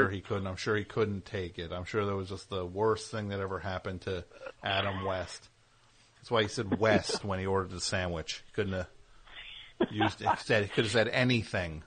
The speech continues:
when he, when he got the sandwich. Had to say West in case anybody, "Oh, it's me. That's right." All right.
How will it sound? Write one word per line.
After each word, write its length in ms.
when 180
he, 220
when 160
he 80
got 160
the 60
sandwich. 400
Had 140
to 60
say 140
West 600
in 100
case 80
anybody, 240
"Oh, 480
it's 160
me. 300
That's 280
right." 400
All 100
right. 200